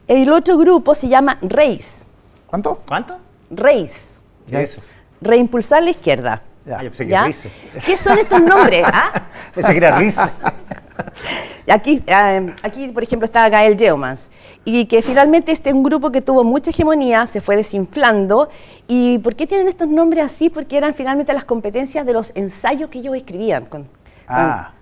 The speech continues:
Speaker 1: de los ensayos
Speaker 2: Sí,
Speaker 1: intelectuales
Speaker 2: intelectuales.
Speaker 1: respecto al futuro.
Speaker 3: Ah, ya,
Speaker 1: Ya.
Speaker 3: ya, ya.
Speaker 2: Sus apuestas políticas.
Speaker 1: Sus apuestas políticas, el, el, los caminos trazados.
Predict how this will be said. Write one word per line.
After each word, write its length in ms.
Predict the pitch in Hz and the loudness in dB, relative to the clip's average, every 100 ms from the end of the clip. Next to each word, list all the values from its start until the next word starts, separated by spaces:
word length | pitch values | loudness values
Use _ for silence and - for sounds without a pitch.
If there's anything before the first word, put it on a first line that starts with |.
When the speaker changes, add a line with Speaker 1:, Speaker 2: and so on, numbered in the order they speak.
| - | -6
Speaker 1:
de 60 | 175 | -2
los 120 | 185 | 0
ensayos 720 | 180 - 226 240 226 220 208 | 0 2 2 6 6 6 6
Speaker 2:
Sí, 40 | 190 | 4
Speaker 1:
intelectuales 580 | 160 190 120 233 240 233 | 2 -2 4 4 6 4
Speaker 2:
intelectuales. 320 | 160 - 262 | 4 2 4
Speaker 1:
respecto 320 | 220 202 214 | 2 2 2
al 60 | - | 4
futuro. 160 | 131 165 | 4 0
Speaker 3:
Ah, 120 | 139 | 0
ya, 40 | |
Speaker 1:
Ya. 140 | 123 120 | -2 -4
Speaker 3:
ya, 60 | |
ya. 60 | 110 | -6
Speaker 2:
Sus 180 | 101 139 | -4 -2
apuestas 300 | 147 165 135 | 0 -2 0
políticas. 560 | 165 185 160 131 120 | 0 0 0 -4 -2
Speaker 1:
Sus 100 | 107 | 2
apuestas 320 | 202 208 226 226 | 2 2 -4 -2
políticas, 480 | 247 220 190 175 180 | 0 -2 0 0 2
el, 160 | 202 | 0
el, 260 | 175 202 180 | 0 -6 -2
los 100 | 220 | 0
caminos 420 | 269 247 311 208 - | 2 2 2 2 -6
trazados. 420 | 143 - 107 | -12 -10 -12